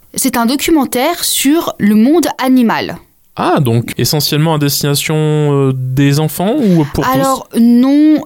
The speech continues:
Speaker 1: ça va être vraiment un ouvrage pour, euh, la famille. Parce que c'est un petit peu difficile pour les enfants seuls, mais avec, euh, les parents, c'est un très bel ouvrage.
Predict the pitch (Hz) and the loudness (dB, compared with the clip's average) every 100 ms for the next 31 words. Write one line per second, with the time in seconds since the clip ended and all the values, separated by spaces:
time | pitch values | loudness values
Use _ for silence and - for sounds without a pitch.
0 | - - 254 247 254 254 - 196 220 254 | -4 -4 -2 -2 -4 -6 -8 -2 0 2
1 | 277 294 294 - 233 240 226 214 262 285 | 2 2 0 -2 0 2 2 0 0 0
2 | 233 226 - 226 208 202 202 202 208 214 | -2 -6 -4 -2 0 0 0 0 -2 0
3 | 190 180 - - 220 - - 269 - 247 | 0 0 -4 -6 -4 -4 -4 -4 -2 -2
4 | 240 269 - - 359 359 269 294 302 - | 0 0 -2 -6 -4 -2 -2 0 0 0
5 | 302 277 - 247 226 226 220 220 - 233 | -2 -2 -4 -2 0 0 0 -2 -2 0
6 | 220 214 208 185 - 208 277 403 - 220 | 0 0 0 -2 -2 -2 -2 -4 -4 0
7 | 214 247 330 - 214 208 214 214 220 208 | 2 2 -2 -4 -4 -2 -4 -4 -2 0
8 | 202 202 233 233 214 233 247 311 - - | 0 0 -2 -2 -2 0 0 -2 -6 -20
9 | - - - 220 196 185 - 254 233 202 | -18 -8 -6 -2 -2 -4 -4 -2 -2 -2
10 | 185 165 185 | -2 -4 -4